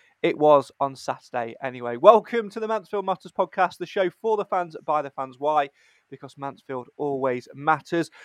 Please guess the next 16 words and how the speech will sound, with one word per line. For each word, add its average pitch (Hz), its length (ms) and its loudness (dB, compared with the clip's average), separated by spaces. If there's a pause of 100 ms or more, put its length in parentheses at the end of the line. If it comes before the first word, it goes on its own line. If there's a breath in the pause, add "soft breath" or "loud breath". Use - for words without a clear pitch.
(140 loud breath)
We're 180 60 2
back 240 240 8
virtual 254 560 0
this 180 260 -8
week, 208 280 -4
and 220 180 0
joining 214 320 6
me 196 180 0
to 196 240 -6
discuss 180 540 2 (360 loud breath)
all 196 220 6
things 180 480 -6
Mansfield 165 520 -2
Town 185 360 4
as 135 140 -4
we 147 200 -2